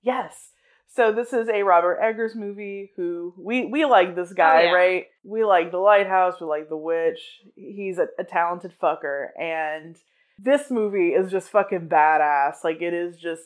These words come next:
Speaker 1: a fucking badass Viking revenge tale. And there's so much, like, testosterone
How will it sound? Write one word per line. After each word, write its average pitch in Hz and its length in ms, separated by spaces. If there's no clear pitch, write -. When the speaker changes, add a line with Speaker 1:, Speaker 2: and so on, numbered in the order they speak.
Speaker 1:
a 175 140
fucking 170 420
badass 180 720
Viking 175 500
revenge 165 580
tale. 151 520
And 175 580
there's 175 420
so 180 360
much, 170 480
like, 175 240
testosterone 190 1200